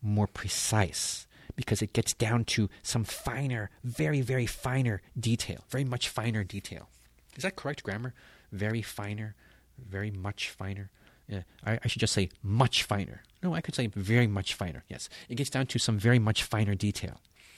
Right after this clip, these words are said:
All right, so that is to clear up any confusion between, um, accuracy and precision. For the purpose of your quiz, you're going to be using the first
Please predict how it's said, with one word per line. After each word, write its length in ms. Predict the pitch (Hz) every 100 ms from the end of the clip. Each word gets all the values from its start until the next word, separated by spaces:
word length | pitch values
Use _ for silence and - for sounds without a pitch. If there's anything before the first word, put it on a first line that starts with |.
| - - - -
All 80 | 95
right, 260 | 104 190 - - - -
so 260 | - 113 87 - - -
that 220 | 135 135
is 160 | 131 120
to 160 | -
clear 340 | 113 - 139 117
up 160 | 110 -
any 400 | 123 113 107 101
confusion 640 | - 101 - 117 107 90 82
between, 580 | 87 - 104 98 90 87 - - -
um, 220 | 92 87 -
accuracy 800 | 98 - 110 110 - 156 180 - -
and 180 | 110 107
precision. 460 | - - 110 - - - _ _ _ _ _ _ _ - -
For 260 | - 113
the 100 | 104
purpose 440 | - 170 156 143 -
of 220 | 120 110
your 100 | 113
quiz, 680 | - - 180 85 - - - _ - - - -
you're 80 | 123
going 180 | 113 113
to 100 | -
be 100 | 110
using 440 | 98 113 107 107
the 120 | 95
first 560 | 90 - 131 127 - -